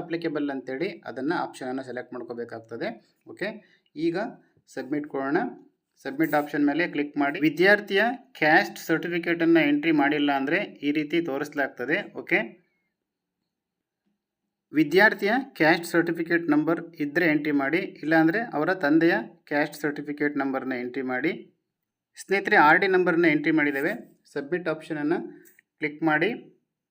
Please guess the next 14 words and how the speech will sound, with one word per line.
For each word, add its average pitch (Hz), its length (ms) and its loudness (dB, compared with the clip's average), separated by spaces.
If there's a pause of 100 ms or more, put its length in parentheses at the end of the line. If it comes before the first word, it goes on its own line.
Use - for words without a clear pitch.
(460)
ನಾವಿಲ್ಲಿ 139 280 -4
ನೋಡ್ಬೋದು, 151 460 -2 (300)
"Do 151 160 0
you 185 120 4
want 170 200 6
to 170 120 -2
submit?" 160 300 0
ಅಂತೇಳಿ 147 400 0 (140)
ಕೇಳಲಾಗ್ತದೆ. 151 600 -2 (400)
ಓಕೆ 160 300 -4
ಮೇಲೆ 147 260 0 (580)
ಕ್ಲಿಕ್ 147 260 -8 (100)
ಮಾಡಿ. 156 200 0 (500)
ನಂತರ 190 280 4